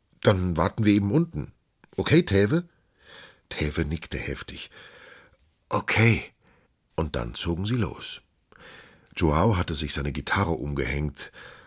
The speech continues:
und sie sangen auf dem ganzen Weg zum Krankenhaus ein Lied nach dem anderen. Das Dorf war tief verschneit und sah sehr weihnachtlich aus. „Mein Werk“, sagte die Eiskönigin ein bisschen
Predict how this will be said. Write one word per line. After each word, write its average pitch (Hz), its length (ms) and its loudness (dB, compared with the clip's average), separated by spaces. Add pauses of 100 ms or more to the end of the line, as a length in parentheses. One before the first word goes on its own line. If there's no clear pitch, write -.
(120)
und 82 120 -2
sie 80 120 2
sangen 98 300 0
auf - 120 -8
dem 80 160 -4
ganzen 92 400 -2
Weg 113 220 -2
zum 78 160 -4
Krankenhaus 92 760 -4
ein 110 360 -2
Lied 87 340 -4
nach 69 180 -4
dem 78 200 -8
anderen. - 520 -10 (800)
Das - 160 -6
Dorf 87 320 -2
war 65 160 -2
tief 98 260 -2
verschneit 87 600 0
und 62 160 -6
sah 67 220 -2
sehr 82 340 0
weihnachtlich 64 720 -6
aus. 62 320 -4 (1000)
„Mein 110 600 -4
Werk“, - 500 -8 (340)
sagte 60 400 -6
die - 200 -6
Eiskönigin 69 800 -4
ein 60 120 -10
bisschen - 500 -4